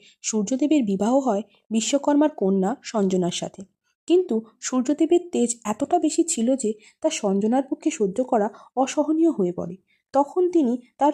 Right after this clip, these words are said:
অবিকল একটি রূপের সৃষ্টি করেন তার ছায়া থেকে এবং তাকে সূর্যদেবের কাছে থাকতে এবং সমস্ত কর্তব্য পালন করতে বলেন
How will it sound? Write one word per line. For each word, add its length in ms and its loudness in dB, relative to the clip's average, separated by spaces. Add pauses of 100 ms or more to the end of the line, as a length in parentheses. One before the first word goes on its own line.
(120)
অবিকল 460 2
একটি 260 -4
রূপের 320 0 (240)
সৃষ্টি 360 -4
করেন 260 -2 (380)
তার 120 2
ছায়া 320 -4
থেকে 260 -10 (400)
এবং 260 2 (360)
তাকে 220 -2
সূর্যদেবের 640 0
কাছে 280 -2
থাকতে 440 -6 (280)
এবং 180 2
সমস্ত 400 -2
কর্তব্য 460 0
পালন 340 0
করতে 260 -2
বলেন 260 -4